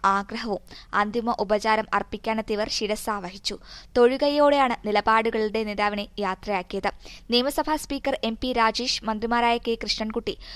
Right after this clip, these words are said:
റോഷി അഗസ്റ്റിൻ, പി രാജീവ്, ഡെപ്യൂട്ടി സ്പീക്കർ ചിറ്റയം ഗോപകുമാർ, ഇ ടി മുഹമ്മദ് ബഷീർ, എം എൽ എമാരായ മോൻസ് ജോസഫ്, സജീവ് ജോസഫ്, മാത്യു ടി തോമസ്, പി കെ കുഞ്ഞാലിക്കുട്ടി,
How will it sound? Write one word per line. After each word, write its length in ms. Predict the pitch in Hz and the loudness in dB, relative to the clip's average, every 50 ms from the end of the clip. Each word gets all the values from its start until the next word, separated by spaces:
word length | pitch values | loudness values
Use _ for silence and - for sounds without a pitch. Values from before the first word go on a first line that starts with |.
| - - | -8 0
റോഷി 420 | 208 220 220 226 - - - 262 254 - 202 | 4 4 4 6 4 2 0 -2 -4 -6 -8
അഗസ്റ്റിൻ, 420 | 220 208 226 - - - 240 269 311 - | -10 -8 -8 -10 -10 -10 -10 -12 -12 -10
പി 140 | - - 226 226 | -8 -6 -4 0
രാജീവ്, 440 | 226 220 208 214 214 214 - 233 - - - - - - - | 2 2 4 2 2 0 -4 -6 -8 -8 -12 -18 -16 -4 0
ഡെപ്യൂട്ടി 360 | 233 247 - 285 285 - 320 | 0 0 0 0 -2 -2 -4
സ്പീക്കർ 420 | - - - 294 285 - 285 285 277 - | -4 -6 -6 -6 -4 -4 -4 -6 -4 -4
ചിറ്റയം 380 | - 214 - 247 247 254 233 - | -6 -6 -2 -2 -2 -2 -2 -4
ഗോപകുമാർ, 520 | - 220 214 208 214 220 220 214 220 226 - - - | -2 0 0 0 0 -2 -4 -4 -4 -4 -6 -10 -10
ഇ 120 | 220 233 - | -8 -8 -8
ടി 180 | - 247 240 233 | -8 -8 -6 -4
മുഹമ്മദ് 400 | 220 220 226 233 226 240 220 214 | -4 -6 -4 -4 -4 -4 -2 -2
ബഷീർ, 300 | 240 233 - - - - - - - - - - | -2 -2 -2 -2 -4 -8 -14 -16 -18 -18 -10 -6
എം 140 | 196 214 220 | -2 0 2
എൽ 120 | 220 233 | 2 4
എമാരായ 360 | 240 233 240 233 233 233 226 220 202 | 2 2 4 2 4 2 2 0 0
മോൻസ് 340 | 202 208 214 220 226 - | 0 -2 -2 -2 -4 -4
ജോസഫ്, 400 | - 233 233 226 - - - - - - - - | -4 -4 -4 -2 -4 -6 -8 -8 -12 -20 -20 -14
സജീവ് 420 | - - 220 214 190 233 233 208 - | -4 -2 -2 -2 0 -2 -4 0 2
ജോസഫ്, 380 | 240 233 226 - 247 240 - - - - | 2 2 2 0 -4 -8 -8 -12 -8 -4
മാത്യു 280 | 208 208 214 - 254 | -2 -2 -2 -2 -4
ടി 140 | 247 - 247 240 | -6 -6 -6 -4
തോമസ്, 400 | - 233 233 220 226 247 - - - - - - | -2 0 0 0 -2 -6 -8 -10 -14 -18 -18 -8
പി 160 | - 240 233 | -6 -4 -4
കെ 160 | 226 - 240 233 | -2 -4 -4 -4
കുഞ്ഞാലിക്കുട്ടി, 680 | - 240 220 214 226 226 240 233 - 240 - - 233 | -2 -2 -2 0 0 0 -2 -2 -4 -8 -8 -6 -6